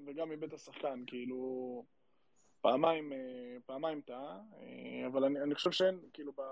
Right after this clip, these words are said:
בסיטואציה הנוכחית, אין ברירה, סבורית צריך לשחק מצד שמאל, ג'רלדש ימין,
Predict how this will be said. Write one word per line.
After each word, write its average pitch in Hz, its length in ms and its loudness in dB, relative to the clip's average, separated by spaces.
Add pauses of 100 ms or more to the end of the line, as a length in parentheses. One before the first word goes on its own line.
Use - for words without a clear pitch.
(300)
בסיטואציה 156 460 -10
הנוכחית, 135 440 -12
אין 165 100 -8
ברירה, 175 200 -6
סבורית 131 360 -6
צריך 147 140 -8
לשחק 143 240 -14
מצד 131 300 2
שמאל, 131 260 -4
ג'רלדש 131 420 2
ימין, 151 300 -2